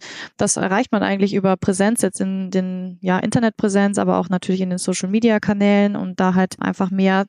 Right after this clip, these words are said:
zu zeigen, was bedeutet eigentlich der Job, was machen die Teams miteinander, also was ist eigentlich so deren eigene, wo, wo schlägt das Herz bei den, bei den einzelnen Teams und wofür brennen die? Und das zu sehen ist, glaub ich, immer wichtiger auch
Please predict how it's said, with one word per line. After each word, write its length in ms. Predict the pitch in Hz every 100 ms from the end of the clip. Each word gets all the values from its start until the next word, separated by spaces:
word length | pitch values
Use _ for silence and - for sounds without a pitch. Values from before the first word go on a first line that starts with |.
| _
zu 140 | 190
zeigen, 420 | - 190 190 190
was 300 | 190 196 - -
bedeutet 420 | 180 202 226 240 -
eigentlich 300 | 208 202 -
der 100 | 202
Job, 280 | 202 202 - -
was 220 | 185 196
machen 220 | 196 214
die 100 | 214
Teams 360 | - 247 247 233
miteinander, 520 | 214 202 202 196 196
also 180 | 190 185
was 160 | 190
ist 140 | - -
eigentlich 340 | 190 190 -
so 260 | 196 190 190
deren 280 | 196 190 190
eigene, 840 | 185 190 202 196 190 190 196 180 196
wo, 160 | 185 180
wo 140 | 196 185
schlägt 300 | 208 202 -
das 180 | 185 -
Herz 280 | 220 - -
bei 120 | 202
den, 380 | 208 202 202 - _
bei 140 | 196
den 120 | 196
einzelnen 440 | 208 202 208 196 196
Teams 440 | - 202 208 202
und 300 | 185 185 _
wofür 260 | 196 - 196
brennen 340 | 190 214 220
die? 200 | 202 196 - - - -
Und 160 | 196
das 140 | 196 -
zu 120 | 208
sehen 240 | 185 208
ist, 140 | 220 -
glaub 160 | 196
ich, 100 | 190
immer 380 | - 196 190 190
wichtiger 500 | 202 - 202 185 -
auch 220 | 185 185